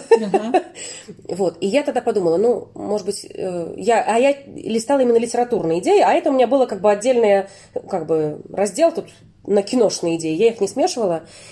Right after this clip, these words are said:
Speaker 2: И я вернулась просто так, пролистывая киношные идеи, подумала, а из этого ведь книгу можно сделать. И я, так сказать, повертела в голове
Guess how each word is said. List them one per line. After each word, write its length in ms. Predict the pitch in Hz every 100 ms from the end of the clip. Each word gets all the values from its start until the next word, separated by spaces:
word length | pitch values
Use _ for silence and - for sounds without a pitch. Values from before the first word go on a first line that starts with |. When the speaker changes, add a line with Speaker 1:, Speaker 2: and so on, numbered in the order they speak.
| -
Speaker 2:
И 80 | -
я 480 | 208 311 427 370 262
вернулась 460 | 220 262 311 359 -
просто 380 | - 247 -
так, 140 | 208 -
пролистывая 400 | 226 233 - 175
киношные 400 | 196 202 190 208
идеи, 100 | 269
подумала, 340 | 254 214 190 -
а 100 | 208
из 80 | 247
этого 180 | 277
ведь 140 | 285 294
книгу 260 | 320 294
можно 280 | 190 170 175
сделать. 420 | 180 175 170 - - _ - - - - - - -
И 60 | 247
я, 160 | 302 466
так 120 | 330
сказать, 220 | - 262
повертела 420 | - 269 262 302 233
в 60 |
голове 380 | 208 214 214 330